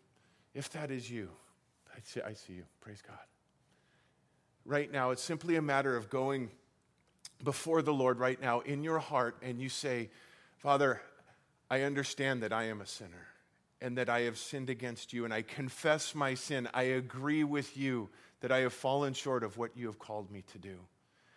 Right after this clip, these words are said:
what you expect of me. And Lord, I know that I cannot fix this myself. I know that, that I am, I am lost without you. So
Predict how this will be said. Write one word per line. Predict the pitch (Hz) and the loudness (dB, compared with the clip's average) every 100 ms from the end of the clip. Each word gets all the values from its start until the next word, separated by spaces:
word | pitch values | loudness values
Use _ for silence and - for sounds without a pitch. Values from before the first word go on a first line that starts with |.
| _ | _
what | 143 143 | 2 4
you | 165 | 4
expect | 147 135 - 143 135 - | 4 2 -4 -2 -2 -2
of | 120 113 | -10 -10
me. | 107 95 92 _ _ _ _ _ _ _ _ _ _ _ _ _ _ _ | -14 -14 -20 _ _ _ _ _ _ _ _ _ _ _ _ _ _ _
And | 131 | 0
Lord, | 139 139 | 2 4
I | 131 | 2
know | 127 127 | 4 2
that | 120 110 | 2 2
I | 113 | 0
cannot | 113 117 107 107 | -2 -8 -6 -6
fix | - 120 - | -8 -12 -12
this | - 95 - | -14 -14 -14
myself. | 98 90 - 98 92 - | -14 -12 -10 -8 -8 -6
I | 113 | -6
know | 117 127 139 | 0 4 4
that, | 120 113 - - - | 2 -4 -8 -20 -2
that | 120 113 | -2 0
I | - 123 | 2 2
am, | 123 113 - | 2 -2 -2
I | 123 | -2
am | 123 | 0
lost | 123 127 143 - - | 4 4 4 2 -10
without | 110 110 104 - - | -10 -6 -8 -8 -14
you. | 92 80 | -14 -12
So | - 127 | -2 0